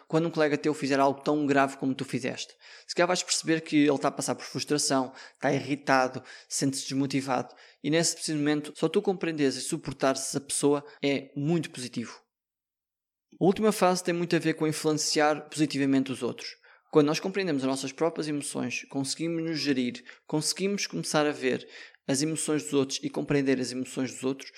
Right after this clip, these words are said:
vamos conseguir ter atitudes mais positivas. Provavelmente não vamos responder quando alguém nos está a gritar, quando alguém nos está a tratar mal e não se percebe porquê, provavelmente se calhar até vamos deixar a pessoa acabar de falar, ficar mais calma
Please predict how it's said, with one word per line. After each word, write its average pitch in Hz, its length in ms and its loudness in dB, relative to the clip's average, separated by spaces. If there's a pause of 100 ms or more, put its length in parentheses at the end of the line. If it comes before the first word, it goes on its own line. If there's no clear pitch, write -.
(180)
vamos 160 200 -2
conseguir 156 340 -2
ter 156 160 2
atitudes 143 320 -6
mais 139 160 -4
positivas. 135 600 -6 (320)
Provavelmente 190 600 2
não 175 240 0
vamos 160 340 0
responder 143 560 0
quando 139 220 0
alguém 135 240 2
nos 131 140 -2
está 135 180 0
a 135 40 2
gritar, 127 440 -2
quando 127 200 -6
alguém 127 220 -4
nos 131 120 -6
está 131 140 -2
a 127 40 0
tratar 131 380 -4
mal 131 340 -2 (240)
e 160 120 -2
não 156 140 2
se 151 100 -4
percebe - 360 -2
porquê, 135 320 -2
provavelmente 139 520 0
se - 60 -4
calhar 135 180 0
até 135 180 -4
vamos 135 180 2
deixar 131 300 -2
a 127 40 -4
pessoa 123 380 -8 (200)
acabar 180 440 0
de - 80 -8
falar, 131 460 0 (340)
ficar 160 320 0
mais 151 260 0
calma 123 500 -2